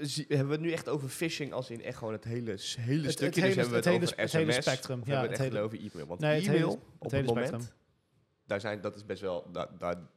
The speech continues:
Speaker 1: vroeger was dat echt the way to go, zeg maar. Maar dat
Speaker 2: Ja.
Speaker 1: wordt nu moeilijker. Weet je wel, eh, je hebt nu bijvoorbeeld, eh, Office driehonderdvijf, die doet best wel netjes, weet je wel. En,
Speaker 2: Mhm.
Speaker 1: eh, i-, iedereen heeft zijn S P F-records, D-Mark-records, D-Kim-records netjes ingesteld.
Speaker 2: Ja.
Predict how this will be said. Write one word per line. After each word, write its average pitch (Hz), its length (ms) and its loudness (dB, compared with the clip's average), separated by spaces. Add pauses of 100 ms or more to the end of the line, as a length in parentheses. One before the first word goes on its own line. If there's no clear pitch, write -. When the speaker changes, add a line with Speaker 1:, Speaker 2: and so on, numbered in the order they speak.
(420)
Speaker 1:
vroeger 147 360 -2
was 117 180 -2
dat 101 140 -4
echt 95 200 -8 (880)
the 92 180 -2
way 82 180 -4
to 82 140 -10
go, 80 160 -6
zeg 87 160 -10
maar. 90 100 -10
Maar 95 100 -10
dat - 80 -2
Speaker 2:
Ja. 120 60 -4
Speaker 1:
wordt 95 140 -4
nu 90 80 -6
moeilijker. 98 480 -4 (680)
Weet 92 240 -4
je 90 60 -8
wel, 85 340 -4
eh, 76 280 -6
je 80 80 -12
hebt 87 120 -14
nu 85 100 -16
bijvoorbeeld, - 280 -14
eh, - 220 -10
Office 104 260 -12
driehonderdvijf, 98 540 -6
die 98 100 -18
doet 98 140 -14
best 90 140 -8
wel 87 100 -8
netjes, 90 320 -8
weet 87 200 -10
je - 60 -8
wel. 87 160 -4
En, 147 80 -8
Speaker 2:
Mhm. 131 120 -2 (200)
Speaker 1:
eh, - 160 -14
i-, - 80 -8
iedereen 95 320 -6
heeft 87 160 -6
zijn 85 340 -4
S - 60 -14
P - 80 -14 (120)
F-records, 98 440 -8
D-Mark-records, 92 840 -6
D-Kim-records 90 840 -8
netjes 85 240 -14
ingesteld. 85 640 -8 (100)
Speaker 2:
Ja. 131 260 -4